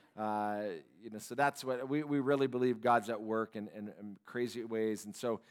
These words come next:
that's why it's a joy. It's a joy to be part of what God is already in. So I've been limited by my time, and I even went over a few minutes.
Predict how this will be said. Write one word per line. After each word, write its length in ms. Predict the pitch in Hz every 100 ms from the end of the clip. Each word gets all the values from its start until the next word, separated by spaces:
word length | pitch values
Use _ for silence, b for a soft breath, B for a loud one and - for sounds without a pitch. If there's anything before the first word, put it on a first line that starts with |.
| b
that's 220 | 165 -
why 100 | 180
it's 120 | 160
a 60 | 151
joy. 340 | 123 143 135
It's 140 | 117 139
a 60 |
joy 300 | 123 151 160
to 140 | 160 147
be 120 | 127
part 360 | 120 - 147 143
of 80 |
what 160 | 123 117
God 220 | 120 123
is 140 | 123 113
already 400 | 107 104 98 98
in. 360 | 101 95 82 82 _ _ _ _ _ -
So 220 | 110 110
I've 240 | 131 151
been 240 | 143 127 127
limited 520 | 120 143 165 156 131 117
by 140 | 123
my 180 | 120 117
time, 340 | - 127 120
and 80 | 113
I 60 | 117
even 260 | 123 120
went 160 | 113 110
over 220 | 110 107
a 40 | 104
few 360 | - 110 107 95
minutes. 540 | 104 110 113 92 -